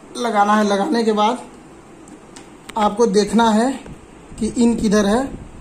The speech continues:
आउट किधर है। अच्छा, वीडियो रुकिए। दोस्तों, ये हमारा कंप्लीट हो गया,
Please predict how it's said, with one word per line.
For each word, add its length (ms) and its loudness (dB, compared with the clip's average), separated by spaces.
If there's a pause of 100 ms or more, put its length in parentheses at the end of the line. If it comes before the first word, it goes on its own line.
(460)
आउट 300 0
किधर 260 -2
है। 160 -10 (1160)
अच्छा, 200 -10
वीडियो 280 -6
रुकिए। 260 -12 (300)
दोस्तों, 360 -2 (600)
ये 80 -4
हमारा 360 0
कंप्लीट 420 -8
हो 100 -4
गया, 200 -2